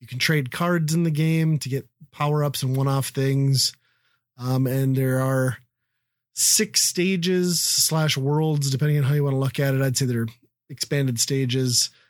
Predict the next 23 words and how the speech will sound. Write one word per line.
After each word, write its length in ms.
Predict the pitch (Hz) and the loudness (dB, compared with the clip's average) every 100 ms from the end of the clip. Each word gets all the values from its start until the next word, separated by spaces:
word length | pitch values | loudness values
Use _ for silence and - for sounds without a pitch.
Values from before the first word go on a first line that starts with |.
| _ - | _ -4
And 120 | 170 | -4
it's 100 | 143 | 0
basically 380 | 196 180 185 165 | -2 -2 -2 0
what 140 | 156 | 0
you've 140 | 147 | 0
got 160 | 127 143 | 0 0
is 140 | 131 123 | 0 0
a 40 | |
simple 640 | - 143 123 131 123 120 - _ _ _ _ _ _ _ _ _ _ | 0 0 0 0 0 -2 -6 _ _ _ _ _ _ _ _ _ _
action 680 | 135 139 - 139 127 123 113 _ _ | -4 0 0 2 0 0 -4 _ _
platformer 600 | 135 123 101 131 123 123 | -4 -4 -2 -2 0 0
game. 460 | 110 120 120 120 120 - _ _ | 0 0 0 0 -2 -6 _ _
Um, 480 | 117 113 117 113 110 _ _ _ _ _ _ _ _ _ _ _ _ _ _ | -12 -8 -6 -6 -8 _ _ _ _ _ _ _ _ _ _ _ _ _ _
that, 140 | 143 - _ _ _ _ _ _ _ | -6 -6 _ _ _ _ _ _ _
I 100 | 135 | -4
don't 120 | 151 | 0
know, 180 | 180 165 | 0 0
it, 140 | 156 175 | 0 -2
it'd, 180 | 220 175 | 0 0
be, 80 | 170 | -2
it'd 220 | 202 180 | -2 -2
be 120 | 165 | 0
very 680 | 170 180 180 175 180 175 160 | 0 0 0 0 0 0 -2